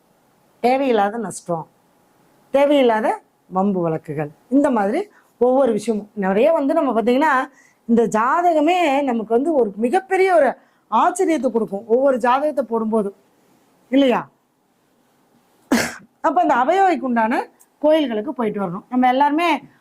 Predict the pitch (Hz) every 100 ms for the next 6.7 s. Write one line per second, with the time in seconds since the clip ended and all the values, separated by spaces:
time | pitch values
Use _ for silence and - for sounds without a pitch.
0 | - 247 285 370 339 254 226 226 226 233
1 | 233 254 262 262 262 254 240 247 285 311
2 | 320 277 262 _ _ - 233 302 311 277
3 | 247 233 226 214 277 320 285 247 214 208
4 | 254 339 240 196 202 233 240 214 185 185
5 | 170 _ _ _ 220 220 226 269 311 247
6 | 269 285 247 240 240 185